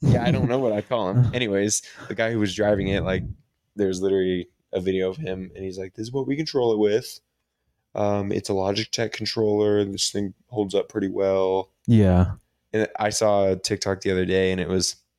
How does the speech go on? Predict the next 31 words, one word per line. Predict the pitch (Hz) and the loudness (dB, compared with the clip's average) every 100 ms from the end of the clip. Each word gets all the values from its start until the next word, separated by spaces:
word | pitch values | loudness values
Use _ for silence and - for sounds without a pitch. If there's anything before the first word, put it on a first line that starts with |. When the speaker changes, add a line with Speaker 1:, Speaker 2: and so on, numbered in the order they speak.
| _ _ _ _ - | _ _ _ _ -6
Speaker 1:
it | 110 | 0
was, | 98 87 - - - _ _ _ _ _ | 0 0 -2 -6 -20 _ _ _ _ _
uh, | 95 92 | -2 0
this | 90 92 | 0 -2
dude, | - 95 | 0 0
and | |
he | 98 | 2
was | 95 90 | 0 0
like, | 90 87 - _ _ _ _ _ | 0 -2 -6 _ _ _ _ _
"Hey | - 127 | -4 0
guys, | 117 113 110 - | 2 2 0 -4
today | 123 120 | -2 0
we're | 120 | 0
gonna | 117 | 0
be | 117 | 0
reviewing | 110 104 101 104 104 101 | 0 0 0 0 0 0
the | 95 92 | 2 2
Logitech | 90 90 92 - 95 92 - - | 2 0 -2 -2 -2 -4 -10 -12
controller | 104 92 98 95 101 104 | -10 -4 0 2 2 0
on | 92 | -2
Amazon | 87 98 101 110 120 131 | -2 -2 -2 0 0 -2
for | - - | -4 -4
thirty | - 98 101 | -2 0 2
dollars." | 98 101 107 120 107 - | 4 4 4 2 0 -2
And | 110 107 | -2 0
he | 113 | 2
was | 110 | 2
like, | 104 92 - _ _ | 2 0 -6 _ _
he | 117 113 | 0 2
was | 110 | 2
like, | 107 101 | 2 0